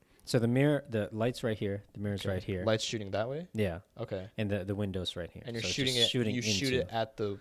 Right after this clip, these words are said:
Speaker 2: mirror.
Speaker 1: Yeah, and then facing the mirror into the
Speaker 2: It hits the window.
Speaker 1: into the,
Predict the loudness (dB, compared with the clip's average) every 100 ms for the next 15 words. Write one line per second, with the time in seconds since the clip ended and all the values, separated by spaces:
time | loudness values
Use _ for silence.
0 | -10 -6 0 2 4 6 6 6 4 2
1 | 4 4 2 -4 -2 2 4 2 2 2
2 | 2 0 -4 -4 -6 -8 -10 _ _ _
3 | _ _ _ -4 -4 -4 -2 0 -2 0
4 | 0 0 -2 0 0 0 -4 0 0 0